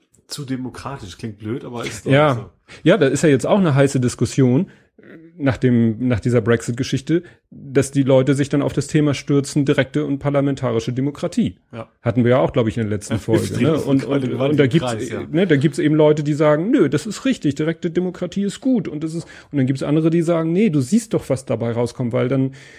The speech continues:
Speaker 2: die Leute sind halt nicht, nicht informiert genug, um
Speaker 1: Ja.
Speaker 2: sind sich der Tragweite nicht bewusst. Und jetzt, äh, habe ich heute gerade wieder was,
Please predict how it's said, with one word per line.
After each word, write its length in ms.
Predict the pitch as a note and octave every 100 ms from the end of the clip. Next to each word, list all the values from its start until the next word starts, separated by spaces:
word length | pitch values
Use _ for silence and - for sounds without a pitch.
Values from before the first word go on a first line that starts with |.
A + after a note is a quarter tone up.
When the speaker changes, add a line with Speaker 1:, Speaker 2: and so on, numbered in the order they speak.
| -
Speaker 2:
die 60 | D3+
Leute 300 | C3+ D#3+ D#3
sind 220 | D3 D3
halt 220 | C#3+ D3 D#3
nicht, 320 | D3+ - -
nicht 400 | D3+ D3+ - _
informiert 580 | D3 D3+ D#3+ D#3 G#3 -
genug, 640 | E3 C#3 C#3 B2+ - - - _
um 540 | - C#3 C3 B2 B2 C#3
Speaker 1:
Ja. 100 | - D3+ C3+ D3+ D#3 A3+ B3 B3 A#3+ D#3 D#3
Speaker 2:
sind 220 | C3 D#3+
sich 160 | D#3+ -
der 140 | D3+
Tragweite 720 | - C#3 D#3+ - C#3 D3 D3+
nicht 180 | D3+ D3
bewusst. 480 | D3 D#3+ G3 - -
Und 180 | C3 A#2+ - - -
jetzt, 240 | C3 -
äh, 340 | D3+ C#3+ C#3+ C#3
habe 160 | C3+
ich 80 | C3+
heute 280 | C#3+ G#3 C#3
gerade 360 | A#2 C3 C3+
wieder 260 | B2+ F#3 C#3
was, 200 | C3 -